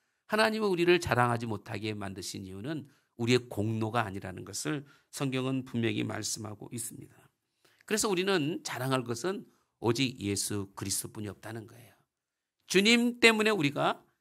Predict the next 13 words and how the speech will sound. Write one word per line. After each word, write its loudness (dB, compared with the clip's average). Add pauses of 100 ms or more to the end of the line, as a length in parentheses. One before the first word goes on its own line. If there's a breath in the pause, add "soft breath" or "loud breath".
(280)
하나님의 6
자녀가 2
되었고, -6
주님 2
때문에 -2 (420 soft breath)
우리가 -4 (320)
하나님의 -2
거룩한 -8
백성이 -2
되었고, -14
구원을 0
받았다는 -14
사실이에요. -16